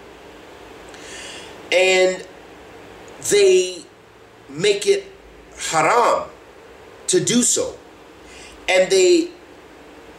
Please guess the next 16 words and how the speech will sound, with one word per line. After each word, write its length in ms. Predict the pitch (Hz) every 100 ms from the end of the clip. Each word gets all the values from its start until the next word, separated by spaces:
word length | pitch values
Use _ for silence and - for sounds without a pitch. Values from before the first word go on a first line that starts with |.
| - - - 139
uh, 680 | 139 131 - - - - - -
speak 680 | - - - 214 208 151 - - - -
ill 440 | 262 262 190 -
of 200 | 165 156
those 240 | 208 233 -
who 120 | 202
do 200 | 165 277
this, 460 | - - - - - - -
meaning 260 | 156 170 160
those 220 | 185 175
who 220 | 156 147 - - -
blind 320 | 160 160 147
follow 400 | - 160 160 151
in 180 | 143 160
every 300 | 156 147 139
matter, 480 | 139 135 - -